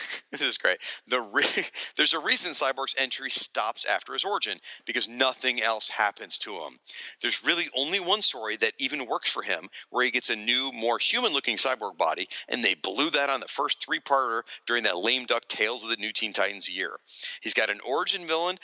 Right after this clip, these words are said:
that's unreusable, mindless blob, a relationship with his father that's only one-dimensional, and a Red Tornado's girlfriend without, without the adorable little girl for whose sake they stay together despite having zero chemistry.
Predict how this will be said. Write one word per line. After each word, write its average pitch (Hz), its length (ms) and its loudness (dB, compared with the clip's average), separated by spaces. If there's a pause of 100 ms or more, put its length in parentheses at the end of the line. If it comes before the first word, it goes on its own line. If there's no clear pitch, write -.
(160)
that's - 180 0 (160)
unreusable, 147 920 0
mindless 120 440 -2
blob, 76 420 -4 (360)
a 107 60 -10
relationship 123 640 0
with 156 100 0
his 170 80 6
father 113 440 0
that's 101 140 -6
only 131 200 0
one-dimensional, 98 640 -2 (240)
and 127 100 4
a 127 140 2 (100)
Red 113 280 0
Tornado's 143 560 0
girlfriend 123 800 -2 (180)
without, 113 340 -2 (100)
without 170 340 2
the 135 80 0
adorable 127 460 0
little 117 180 -4
girl 135 300 0
for 120 160 -6
whose 117 180 2
sake 113 280 2
they 107 100 -2
stay 107 260 2
together 98 360 0
despite 95 400 0
having 95 200 -2
zero 78 280 -4
chemistry. 156 460 0